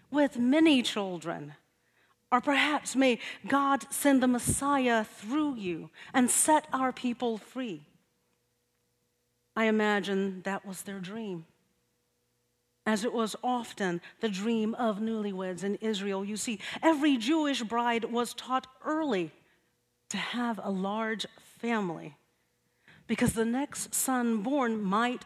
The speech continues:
be the Messiah. Every Jewish husband married with that hope. And if ever there was a couple that met all the criteria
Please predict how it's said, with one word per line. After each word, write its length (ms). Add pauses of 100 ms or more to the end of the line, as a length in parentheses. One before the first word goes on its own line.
(100)
be 440 (320)
the 80
Messiah. 560 (1400)
Every 340 (140)
Jewish 360
husband 640 (540)
married 640 (140)
with 300
that 240
hope. 440 (1300)
And 120
if 140 (100)
ever 360
there 220
was 440
a 100
couple 720
that 200
met 300 (160)
all 360
the 100
criteria 1000